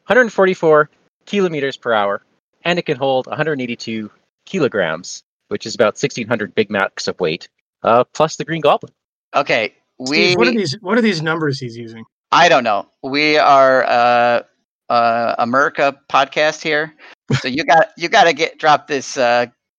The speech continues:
Speaker 2: metric system and tell us what the
Speaker 3: Kilo-,
Speaker 2: real,
Speaker 3: kilo something? Yeah, you're
Speaker 2: the
Speaker 3: in
Speaker 2: real
Speaker 3: America
Speaker 2: measurements
Speaker 3: now.
Speaker 2: are, man. What are these real
Speaker 1: All
Speaker 2: measurements?
Speaker 1: right, okay, in, in American funny hat land, that's, uh,
Speaker 3: <laughs>
Speaker 1: that's about ninety miles per hour and,
Speaker 3: Oh, that's
Speaker 1: uh,
Speaker 3: fast.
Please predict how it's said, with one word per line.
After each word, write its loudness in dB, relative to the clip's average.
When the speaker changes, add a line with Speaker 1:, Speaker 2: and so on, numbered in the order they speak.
Speaker 2:
metric -4
system -8
and -10
tell 0
us -4
what -6
the 0
Speaker 3:
Kilo-, 0
Speaker 2:
real, 0
Speaker 3:
kilo 2
something? -2
Yeah, -2
you're 0
Speaker 2:
the 4
Speaker 3:
in 4
Speaker 2:
real 6
Speaker 3:
America 6
Speaker 2:
measurements 2
Speaker 3:
now. 6
Speaker 2:
are, 4
man. 0
What 0
are 6
these 6
real 6
Speaker 1:
All 4
Speaker 2:
measurements? 0
Speaker 1:
right, 2
okay, 4
in, -2
in -6
American 0
funny 0
hat -2
land, -6
that's, -10
uh, 2
Speaker 3:
<laughs> -12
Speaker 1:
that's 4
about 2
ninety 2
miles 2
per 0
hour 0
and, -8
Speaker 3:
Oh, -2
that's -2
Speaker 1:
uh, -6
Speaker 3:
fast. -8